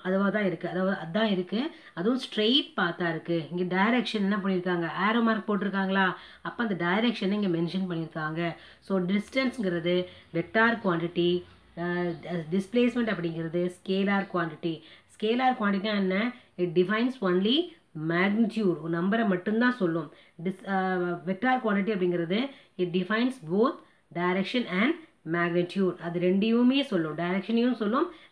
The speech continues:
மேக்னிடியூடை பத்தியும் எக்ஸ்பிளைன் பண்ணும். So that is the reason why the displacement is a vector quantity. Okay. He travels, uh, ten kilometers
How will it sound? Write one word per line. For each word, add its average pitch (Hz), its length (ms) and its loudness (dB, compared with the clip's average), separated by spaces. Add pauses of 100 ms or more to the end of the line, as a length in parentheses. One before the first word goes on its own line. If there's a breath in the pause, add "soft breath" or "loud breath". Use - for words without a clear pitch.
மேக்னிடியூடை 196 520 0
பத்தியும் 226 400 -2
எக்ஸ்பிளைன் 185 240 0
பண்ணும். 165 340 -2 (180 loud breath)
So 226 220 -2
that 190 40 -2
is 214 300 0
the 233 100 0
reason 180 320 0
why 226 160 0
the 202 80 0
displacement 190 680 -2
is 175 180 -4
a 226 100 0 (380 loud breath)
vector 190 480 -4 (220)
quantity. 160 540 -6 (280)
Okay. 185 280 -4 (420 loud breath)
He 233 60 0
travels, 226 680 2 (180)
uh, 180 240 0
ten 240 240 2
kilometers 196 560 0